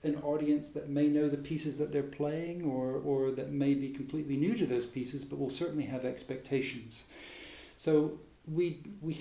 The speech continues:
have to take a holistic approach physically, mentally, socially, um, to how we understand music, how we help to train musicians to redefine music. And if we were only taking, uh, a one-dimensional approach to this, then we,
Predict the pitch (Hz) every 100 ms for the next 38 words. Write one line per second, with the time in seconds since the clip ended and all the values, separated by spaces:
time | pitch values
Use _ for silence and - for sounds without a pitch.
0 | - 190 190 - - 160 151 139 147 147
1 | 143 147 139 - - 131 131 - 151 147
2 | 147 139 135 143 139 135 135 131 - 151
3 | 151 - 143 135 131 135 - 123 123 120
4 | - - - - 156 143 - 156 143 135
5 | 139 127 123 - 139 139 135 135 135 -
6 | 151 139 135 131 139 - 127 - 147 147
7 | 143 135 123 127 139 127 127 - - -
8 | - - - 147 131 139 147 139 - 143
9 | 139 135 123 120 123 - - - - -
10 | - 139 135 135 - 139 - 143 151 139
11 | 143 156 175 175 139 - 135 135 127 127
12 | - - - - _ _ - - 131 123
13 | 120 - 139 127 135 135 131 123 123 117
14 | - 123 123 - 123 123 - 131 127 127
15 | 127